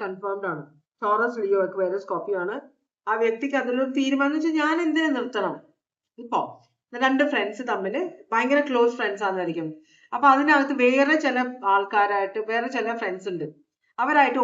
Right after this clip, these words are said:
ഒരു ഫ്രണ്ടിന് ഒരു ഫ്രണ്ട് വഴക്കിട്ടു. അപ്പൊ ആ ഫ്രണ്ട് എക്സ്പെക്ട് ചെയ്യും ക്ലോസ് ഫ്രണ്ട് ആയ മറ്റേ ആളും കൂടെ ഇവരോട് സംസാരിക്കാൻ പാടില്ലാന്ന്. ചില സമയം അത് നടക്കാറില്ല. രണ്ട് ഫ്രണ്ട്സും രണ്ട് തരം സ്വഭാവമുള്ളവരാണെങ്കിൽ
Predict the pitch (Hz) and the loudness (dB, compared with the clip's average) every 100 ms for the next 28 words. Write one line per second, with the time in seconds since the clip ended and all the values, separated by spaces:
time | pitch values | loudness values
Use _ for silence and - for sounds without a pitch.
0 | 240 302 277 240 208 208 226 277 262 226 | 4 2 2 -2 0 -2 0 -4 -4 -2
1 | 254 247 208 262 262 226 240 240 247 - | -2 -2 -2 0 4 6 4 -2 -6 -4
2 | 160 - _ _ _ - 285 269 294 320 | -6 -8 _ _ _ 0 4 6 6 4
3 | 302 254 247 233 240 240 247 226 226 - | 0 0 -2 -2 -6 -4 -2 -2 -4 0
4 | 214 233 269 302 240 208 202 208 190 - | 4 4 4 0 0 2 0 0 -4 -4
5 | 262 208 185 180 180 220 190 185 196 220 | 2 4 4 0 -2 -2 -2 0 0 -2
6 | 196 175 180 180 208 220 208 175 185 180 | -4 0 -2 0 -4 0 4 4 2 -2
7 | 165 165 - - - 294 311 302 202 202 | -2 -4 -10 -20 -4 0 2 0 0 0
8 | 208 202 165 165 180 175 175 139 135 - | -2 0 -2 -2 2 2 2 -6 -10 -18
9 | _ _ 196 214 254 247 208 208 202 202 | _ _ -6 -4 -4 -2 -4 -2 -6 -4
10 | 247 214 180 190 247 226 226 214 175 180 | -6 -2 -2 -2 -4 -4 -4 -4 2 4
11 | 196 185 175 185 208 180 170 190 175 | 4 0 0 2 4 4 2 -2 -4